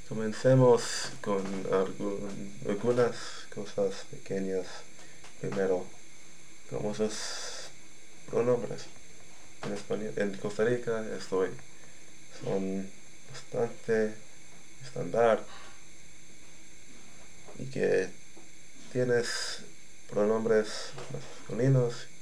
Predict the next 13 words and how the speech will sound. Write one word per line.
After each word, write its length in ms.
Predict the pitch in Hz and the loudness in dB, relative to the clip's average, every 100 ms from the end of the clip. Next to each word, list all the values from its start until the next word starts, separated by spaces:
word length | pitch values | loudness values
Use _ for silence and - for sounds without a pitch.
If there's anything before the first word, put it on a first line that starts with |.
| - - - - | -8 -6 -6 -6
y 80 | - | -2
femeninos, 680 | 92 92 95 98 67 - - - - - - - - - - - - - | -2 0 -2 -4 -6 -8 -8 -8 -8 -8 -8 -8 -8 -8 -8 -8 -6 -4
como 240 | - - | -2 2
él 380 | 82 92 87 - - - - - - - - - - - - | 4 4 4 -4 -4 -8 -8 -8 -8 -8 -8 -8 -8 -8 -6
y 140 | 135 | 0
ella, 280 | - - - - - - - - - - | 2 2 -2 -6 -8 -8 -8 -8 -8 -4
él 120 | 104 101 | 0 2
y 180 | 104 | 4
ella. 200 | 104 90 - - - - - - - - - - - - - - - - - - - - 147 | 4 2 -2 -6 -6 -6 -6 -6 -6 -6 -6 -8 -6 -6 -6 -6 -6 -6 -6 -8 -8 -8 -6
Esto, 400 | - 107 120 120 | -6 4 8 10
esto, 640 | 120 107 107 - 123 120 - - - - - | 8 6 2 4 6 6 4 -6 -8 -8 -8
eh, 180 | 110 104 95 - - - - - - | -8 -6 -6 -6 -6 -6 -6 -6 -6
simplemente 840 | - 107 107 107 113 107 104 101 98 | 0 0 2 4 4 2 4 4 2